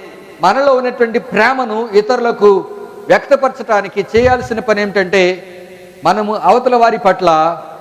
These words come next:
దయ కలిగినటువంటి మాటలు పలకాలి అనేటువంటి సత్యము దేవుని వాక్యము సెలవిస్తా ఉంది.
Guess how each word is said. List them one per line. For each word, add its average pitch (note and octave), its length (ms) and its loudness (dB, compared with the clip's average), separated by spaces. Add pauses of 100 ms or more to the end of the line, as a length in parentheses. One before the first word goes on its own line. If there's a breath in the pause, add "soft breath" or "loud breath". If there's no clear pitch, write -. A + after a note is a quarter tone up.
(120)
దయ A#3 200 4
కలిగినటువంటి G#3+ 600 2
మాటలు G#3 760 2
పలకాలి A#3+ 540 0 (580)
అనేటువంటి F#3+ 360 2
సత్యము F#3 680 0 (320)
దేవుని F#3+ 280 2
వాక్యము F#3 460 0
సెలవిస్తా E3 520 0
ఉంది. D3+ 300 0